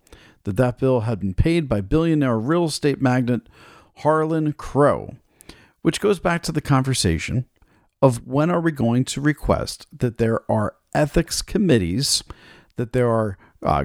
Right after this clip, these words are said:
guidelines that are followed by our Supreme Court justices, and ethical behavior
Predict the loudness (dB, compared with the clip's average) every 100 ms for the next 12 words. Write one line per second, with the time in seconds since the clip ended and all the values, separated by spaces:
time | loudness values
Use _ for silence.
0 | 0 0 0 0 0 2 0 0 0 0
1 | -2 -2 0 2 0 0 0 2 0 -2
2 | -4 0 0 0 2 0 2 -2 -2 -4
3 | -4 -2 -2 0 -2 -4 -20 -20 -20 _
4 | -2 0 2 -2 -2 -2 -2 2 2 2
5 | 2 2 0 0 -2